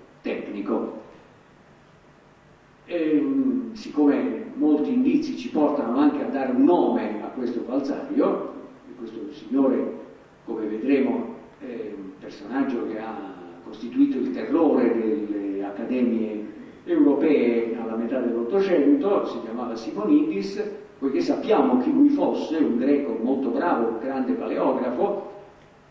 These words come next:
con il bernoccolo del falso, possibilmente di argomento geografico, noi sappiamo anche di lui che aveva una grande familiarità con la procedura litografica, cioè era uno dei ferri del mestiere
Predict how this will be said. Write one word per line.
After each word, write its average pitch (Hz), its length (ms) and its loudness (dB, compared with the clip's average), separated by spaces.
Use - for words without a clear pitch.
con 202 200 4
il 196 100 4
bernoccolo 233 640 2
del - 160 2
falso, - 720 -8
possibilmente 294 800 4
di 240 100 0
argomento 120 440 -2
geografico, - 920 -6
noi 269 180 4
sappiamo 254 440 4
anche 254 300 4
di 240 160 4
lui 240 480 6
che 202 140 2
aveva 220 400 2
una 202 180 2
grande 233 540 4
familiarità 147 920 2
con 233 200 2
la 196 100 0
procedura 202 600 2
litografica, 208 760 0
cioè - 180 0
era 175 140 2
uno 226 200 2
dei 151 160 2
ferri 214 320 2
del 156 160 2
mestiere - 560 -6